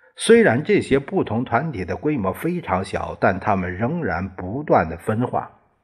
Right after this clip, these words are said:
他们每天都在努力净化自己内部可能包含的任何意志部分，以便只留下最纯净的元素。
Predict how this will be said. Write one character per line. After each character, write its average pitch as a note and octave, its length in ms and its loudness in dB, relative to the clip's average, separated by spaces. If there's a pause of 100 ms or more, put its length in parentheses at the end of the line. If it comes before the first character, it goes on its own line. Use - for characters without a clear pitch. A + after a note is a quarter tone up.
(380)
他 C#3 140 4
们 C#3 160 2
每 G2+ 200 -2
天 E3 220 0
都 E3+ 140 -4
在 C#3 160 2
努 G2 260 -4
力 C#3+ 160 0
净 D3+ 260 -4
化 G#2+ 220 2
自 C3+ 180 -2
己 F#2+ 140 -2
内 D3 320 -2
部 A2+ 240 -2
可 F2+ 280 -2
能 A2 200 -2
包 C3 220 2
含 F#2+ 180 0
的 A#2 80 0
任 D#3 240 -2
何 F#2 240 -6
意 D#3 340 -2
志 F2+ 200 -6
部 E2+ 200 -4
分， - 220 -14 (580)
以 A#2+ 300 8
便 D3 320 4
只 G2+ 180 -4
留 G#2 220 -4
下 A2 220 4
最 G#2 360 2
纯 F#2 360 -6
净 E3 240 -2
的 E2+ 100 -6
元 E2+ 260 -10
素。 - 280 -12